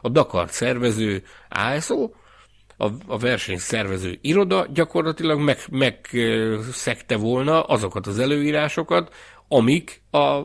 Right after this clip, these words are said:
a belarusz embargóval kapcsolatban abban az adott pillanatban életben volt, éle-, életben,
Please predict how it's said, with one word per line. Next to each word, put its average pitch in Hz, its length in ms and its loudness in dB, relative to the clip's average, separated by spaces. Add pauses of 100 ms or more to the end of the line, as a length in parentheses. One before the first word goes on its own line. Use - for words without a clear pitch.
a 135 160 0
belarusz 113 540 0
embargóval 98 680 -2
kapcsolatban 131 720 -2
abban 98 320 -4
az 104 140 -2
adott 113 240 -2
pillanatban 113 600 -2
életben 95 460 -4
volt, 95 260 -6
éle-, 117 200 2
életben, 110 640 -2